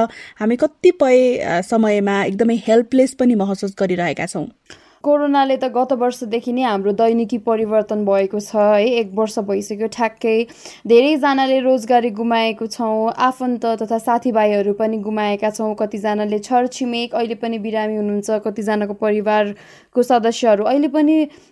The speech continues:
Speaker 2: अ, कोभिड सङ्क्रमित भइरहनु भएको छ। यस्तो विषम परिस्थितिमा चाहिँ मानसिक रूपले चाहिँ, अ, तनाव कसलाई पो नहोला र है यो समयमा?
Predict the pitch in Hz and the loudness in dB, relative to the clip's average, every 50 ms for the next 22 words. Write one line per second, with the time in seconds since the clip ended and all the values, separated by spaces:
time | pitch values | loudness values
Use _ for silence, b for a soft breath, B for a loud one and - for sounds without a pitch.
0 | B B - 233 226 226 226 220 226 254 277 233 247 233 - - 254 247 240 254 | B B -2 0 2 2 2 0 0 0 0 0 0 -4 -2 -2 -4 -2 0 -2
1 | 233 233 226 202 202 214 208 208 208 220 226 220 214 196 214 208 214 208 226 226 | -2 -2 -2 -2 2 2 2 2 2 -2 -4 -4 0 2 2 2 2 2 -2 -6
2 | - 247 247 269 - - 302 247 233 311 349 349 - 392 392 370 349 - - 302 | -4 -2 -4 -4 -2 -2 -4 0 2 2 2 2 4 2 2 2 0 -2 0 2
3 | 294 277 285 285 - - 262 - 262 262 247 247 247 247 - 269 269 269 269 262 | 2 2 2 0 0 -4 -2 -2 0 0 0 0 0 0 -2 -4 -2 0 0 0
4 | 262 262 262 262 277 277 - - - 302 285 - - 226 247 254 240 - 240 240 | 0 0 2 0 0 -2 -4 -4 -6 -6 -6 -6 -6 -4 -4 -4 -4 -4 -4 -4
5 | 247 240 254 254 269 277 269 B B B B B B B B - 226 233 220 220 | -4 -2 -2 -2 -2 -2 -4 B B B B B B B B -8 -6 -6 -4 0
6 | - 294 294 285 294 285 285 - 330 311 320 - 339 330 330 359 320 302 254 220 | 2 4 4 6 4 4 2 0 -4 -4 0 2 2 4 4 4 4 4 4 4
7 | 208 202 202 202 202 202 208 214 240 285 277 240 233 226 240 220 208 208 208 202 | 4 4 4 2 2 2 2 2 2 2 0 0 -2 -2 -2 -4 -2 -2 -2 -2
8 | 202 208 226 269 330 | 0 0 -2 -2 -4